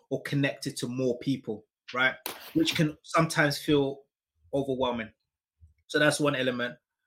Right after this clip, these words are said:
Second part of the application, which I noticed quite early, is everyone is quick to drop a lot of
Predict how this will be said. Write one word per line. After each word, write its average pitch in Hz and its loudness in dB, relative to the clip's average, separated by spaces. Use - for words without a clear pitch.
Second 196 6
part 147 6
of - -6
the 135 0
application, 127 -4
which 135 -10
I 127 -2
noticed 131 0
quite 131 0
early, 135 4
is 120 -4
everyone 175 8
is 135 2
quick - -2
to - -6
drop 135 -2
a 127 -6
lot 131 -2
of 123 -8